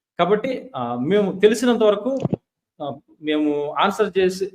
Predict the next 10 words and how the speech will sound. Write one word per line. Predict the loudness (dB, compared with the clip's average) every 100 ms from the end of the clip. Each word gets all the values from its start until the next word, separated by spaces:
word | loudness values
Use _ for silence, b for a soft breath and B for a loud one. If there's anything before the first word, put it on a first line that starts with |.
| 0
చేయడానికి | 2 4 0 0
ప్రయత్నం | -2 -2 -2
చేస్తామండి. | -2 -4 -8 -6 0 0 -2 _ _ _ _ _ _
మీరు | 2 4
ఒకవేళ | 4 4 4 2 0
మధ్యలో | -2 0 0
ఏమన్నా | 0 -2 0
డౌట్ | 0 0
వస్తే | -2 -2 -2
మా | -2 -4 -4